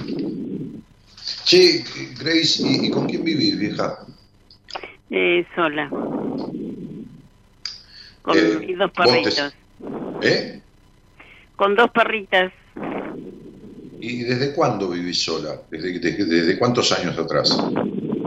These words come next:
Speaker 2: Desde el dos mil trece me separé de la última,
Speaker 1: Claro. Sí, vos tuviste una
Speaker 2: relación que
Speaker 1: separación.
Speaker 2: tuve.
Speaker 1: ¿Fue,
Speaker 2: Sí.
Speaker 1: fue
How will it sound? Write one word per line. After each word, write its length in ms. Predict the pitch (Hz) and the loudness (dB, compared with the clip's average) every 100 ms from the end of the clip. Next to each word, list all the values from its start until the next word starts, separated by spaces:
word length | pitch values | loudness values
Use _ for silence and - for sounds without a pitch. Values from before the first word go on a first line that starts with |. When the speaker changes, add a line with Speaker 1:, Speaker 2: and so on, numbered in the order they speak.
| - - - - - - - - - - | -4 -4 -4 -6 -10 -14 -20 -20 -20 -10
Speaker 2:
Desde 520 | 175 170 175 160 180 185 | 0 2 2 0 0 0
el 120 | 175 | 0
dos 140 | - 185 | 2 2
mil 240 | 196 214 | 2 -4
trece 440 | 196 226 240 - 226 | -2 -2 0 -2 -2
me 220 | 214 180 | 0 0
separé 440 | 185 170 180 190 208 | -2 0 0 2 0
de 260 | 208 202 _ | 0 -2 _
la 280 | - 180 180 | 0 4 6
última, 840 | 185 196 196 190 185 170 170 160 156 | 4 0 0 2 4 2 2 2 0
Speaker 1:
Claro. 420 | 160 160 151 147 | -2 -4 -6 -2
Sí, 160 | - 110 | 4 4
vos 140 | 117 | 6
tuviste 260 | 127 123 - | 6 6 4
una 100 | - | 4
Speaker 2:
relación 240 | 190 - - | 4 4 4
que 20 | 185 | 4
Speaker 1:
separación. 220 | 180 180 | 4 4
Speaker 2:
tuve. 200 | 165 151 151 - | 4 2 -2 -10
Speaker 1:
¿Fue, 360 | - 107 107 - | 0 0 0 -6
Speaker 2:
Sí. 100 | - | -2
Speaker 1:
fue 520 | - 104 101 92 - | 6 8 8 6 0